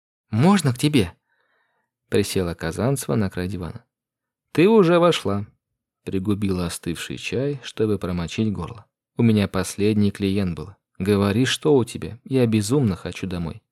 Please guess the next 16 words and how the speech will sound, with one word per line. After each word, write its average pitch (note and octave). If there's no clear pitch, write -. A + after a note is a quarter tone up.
«Я G#2
хотела A#2+
бы G2
пригласить D3
тебя B2+
в -
субботу C3
ко A2+
мне G#2+
на G#2
обед», F#2
нерешительно C#3
начала G2
коллега. G2
«Ну, F#2
здрасте, F2